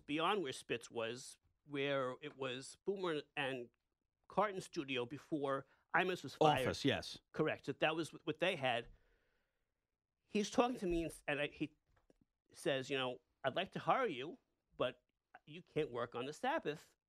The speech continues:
Speaker 1: if I have somebody else who work on the Sabbath."
Speaker 2: By the
Speaker 1: even
Speaker 2: way,
Speaker 1: on
Speaker 2: can I just cut you off for
Speaker 1: Yeah,
Speaker 2: one second?
Speaker 1: sure.
Speaker 2: You know, a-, as a guy that runs a board, can you talk into the microphone?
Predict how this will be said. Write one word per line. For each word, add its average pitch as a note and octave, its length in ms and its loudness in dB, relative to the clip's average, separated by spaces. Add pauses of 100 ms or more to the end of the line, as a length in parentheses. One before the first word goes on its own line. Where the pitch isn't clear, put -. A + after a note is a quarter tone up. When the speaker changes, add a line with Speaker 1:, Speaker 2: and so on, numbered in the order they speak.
Speaker 1:
if E3 140 -4
I D#3 60 2
have D#3 100 2
somebody F#3 240 2
else G3 160 -2
who E3 80 -6
work D#3+ 220 -2
on D#3+ 60 -2
the D3+ 60 -6
Sabbath." F3+ 520 -2
Speaker 2:
By F#3 140 10
the D#3+ 60 8
Speaker 1:
even - 80 6
Speaker 2:
way, - 60 2
Speaker 1:
on - 60 0
Speaker 2:
can E3+ 120 6
I G3 80 4
just E3 160 0
cut D#3+ 180 6
you C3 100 2
off B2+ 120 2
for - 60 4
Speaker 1:
Yeah, A#2 60 6
Speaker 2:
one A2+ 120 4
second? G#2+ 320 0
Speaker 1:
sure. A2+ 300 -4
Speaker 2:
You B2+ 100 2
know, A2+ 280 4
a-, - 300 -2
as G#2+ 140 2
a A2 60 4
guy E3 200 6
that B2+ 100 4
runs A2+ 240 4
a G2 40 -2
board, F2 320 -2
can A#2 140 2
you A#2 80 2
talk - 380 6
into C#3 280 4
the C3+ 80 6
microphone? C3+ 600 -2